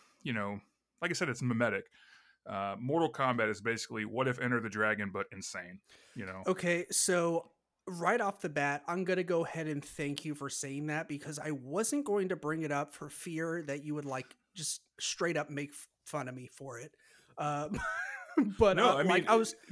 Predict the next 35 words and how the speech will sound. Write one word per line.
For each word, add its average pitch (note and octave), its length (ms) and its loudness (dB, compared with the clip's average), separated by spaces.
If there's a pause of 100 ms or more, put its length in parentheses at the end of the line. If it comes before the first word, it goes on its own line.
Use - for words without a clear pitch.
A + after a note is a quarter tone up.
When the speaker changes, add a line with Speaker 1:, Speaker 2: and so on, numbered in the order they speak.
(140)
Speaker 2:
I A#3+ 80 10
was C4 180 8
watching B3+ 340 4
this A3 200 6
and G3 80 0
I F3 140 2
was A#3+ 220 2
like, E3+ 440 2 (380)
"Okay, F#3+ 340 4
what F#3+ 260 2 (120)
is G3+ 180 2
this D#4 240 4
supposed A#3+ 420 0
to A3 80 -2
be, A#3+ 220 -2
like, G3 260 -4
Mortal E3 400 -2
Kombat D3+ 580 -2
before D#3 340 -10
Mortal D3 380 -6
Kombat D#3 480 -6
was D3+ 220 -6
a D3+ 80 -10
thing?" E3 420 -6 (340)
Speaker 1:
Yeah, D#3+ 260 6
I B2+ 100 4
mean, C#3+ 320 4
the, C3+ 120 4
the C3 140 2
guys C#3+ 340 4
at, C3 240 0
um, A2+ 460 4
what A#2 180 2
is A2 160 -4
now A2+ 500 0